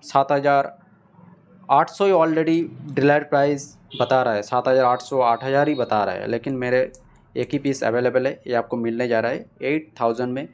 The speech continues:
एकदम फिक्स प्राइस रहेगा, इसका कोई डिस्काउंट मैं नहीं कर पाऊँगा क्योंकि बहुत ही ज़्यादा बाइंग देके मेरे को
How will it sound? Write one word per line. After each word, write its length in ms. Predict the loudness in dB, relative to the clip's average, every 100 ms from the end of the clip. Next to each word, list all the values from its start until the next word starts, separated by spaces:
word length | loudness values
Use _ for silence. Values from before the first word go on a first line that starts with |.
| _ _ _ _ -6
एकदम 200 | -4 -2
फिक्स 300 | -2 -4 0
प्राइस 300 | 2 2 2
रहेगा, 260 | 0 0 -2
इसका 280 | -4 -4 -2
कोई 220 | 0 0
डिस्काउंट 420 | -2 -2 -2 0
मैं 100 | -2
नहीं 200 | -2 0
कर 160 | 0 0
पाऊँगा 320 | 0 -2 -4 -8 -6
क्योंकि 320 | -4 -4 -8 -10 _ _ _ 0
बहुत 280 | 2 2
ही 60 | 0
ज़्यादा 360 | 2 2 2 0 -2 -8
बाइंग 360 | -2 0 0
देके 180 | 0 -2
मेरे 220 | -4 -4 -4
को 220 | -4 -6